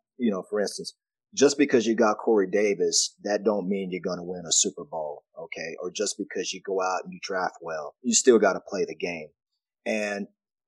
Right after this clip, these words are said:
that's what it boils down to at the end of the day. We know that. And I don't wanna continue to just talk and, and be, uh, talkative, but I, I wanna say this.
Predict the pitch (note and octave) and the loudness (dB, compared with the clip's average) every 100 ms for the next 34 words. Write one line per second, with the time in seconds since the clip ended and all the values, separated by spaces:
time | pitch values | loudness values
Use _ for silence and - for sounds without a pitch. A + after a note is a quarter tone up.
0 | - A#2+ C3 B2+ A#2 G2 F#2 G2 F#2 F2+ | 0 4 4 4 2 4 4 4 2 -2
1 | F#2 F2 F2 - F2 E2 D#2 - F2 F#2+ | -4 -6 -6 -6 -6 -8 -12 -8 -8 -4
2 | F#2+ F#2 E2+ E2+ E2+ E2 A#2+ G2+ F#2 E2+ | -4 -2 -4 -4 -4 2 2 4 2 -4
3 | E2 A#2 C#3+ D3 A2 G#2 F#2+ F#2 - F#2+ | -4 2 4 6 6 4 2 -4 -6 -4
4 | F2+ E2 F#2 E2 - - G#2 F#2+ F#2 - | -4 -4 -2 0 0 -4 -4 -2 -2 -6
5 | E2+ - _ _ - F#3+ G2 F2 E2+ _ | -14 -16 _ _ -16 -8 -6 -6 -10 _
6 | _ _ _ - E2+ - A#2 G#2+ G2 F2 | _ _ _ -16 -16 -4 -2 0 -2 -4
7 | G2+ F#2+ A2 B2+ D3 B2 - G#2+ F2+ F#2+ | 0 0 2 4 4 4 2 2 0 -2
8 | D#2 - - | 0 0 0